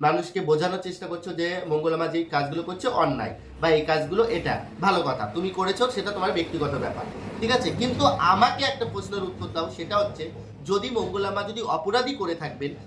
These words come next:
তাহলে তোমাদের ক্লাবের নামে যখন কেস করলো, তাহলে কেসটা কেন হলো? হতো না তো।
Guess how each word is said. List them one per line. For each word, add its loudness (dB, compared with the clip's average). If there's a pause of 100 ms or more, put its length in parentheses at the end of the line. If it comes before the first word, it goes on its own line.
(120)
তাহলে 4
তোমাদের -2
ক্লাবের 0
নামে -4
যখন -8
কেস -8
করলো, -4
তাহলে -6
কেসটা -10
কেন 0
হলো? -4 (160)
হতো 2
না 4
তো। -6